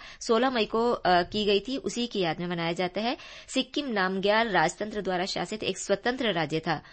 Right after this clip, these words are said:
उन्नीस सौ पचहत्तर में हुए जनमत संग्रह के बाद ये भारत में विलीन हो गया। इस जनमत संग्रह के बाद राजशाही का अंत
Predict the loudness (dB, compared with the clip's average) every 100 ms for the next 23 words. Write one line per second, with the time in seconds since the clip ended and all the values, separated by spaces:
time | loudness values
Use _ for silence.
0 | -20 -4 -2 0 -2 -2 -2 -4 -4 -4
1 | -4 -4 0 0 0 -4 -14 0 2 2
2 | 0 -4 -6 -4 -4 -4 -2 -2 -2 -4
3 | -2 -4 -4 -4 -4 -4 -4 -4 -2 -4
4 | -8 -20 -6 -4 -2 0 0 0 -2 -4
5 | -4 -2 -2 -2 -2 0 -2 -2 -4 -6
6 | -4 -6 -4 -4